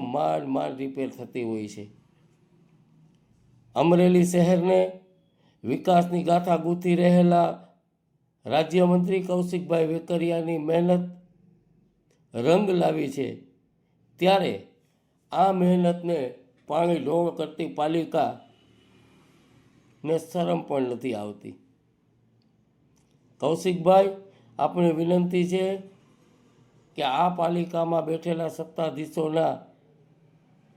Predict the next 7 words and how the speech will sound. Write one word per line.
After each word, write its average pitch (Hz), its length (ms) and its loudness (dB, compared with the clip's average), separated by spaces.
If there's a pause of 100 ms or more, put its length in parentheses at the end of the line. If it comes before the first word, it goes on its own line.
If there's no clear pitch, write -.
(120)
કાન 151 260 0 (180)
આંબળો, 147 380 -2 (1080)
તેવી 170 300 2
અમરેલી 160 520 -2
શહેરીજનોની 143 840 -4
માંગ 117 280 -4
છે. 101 140 -18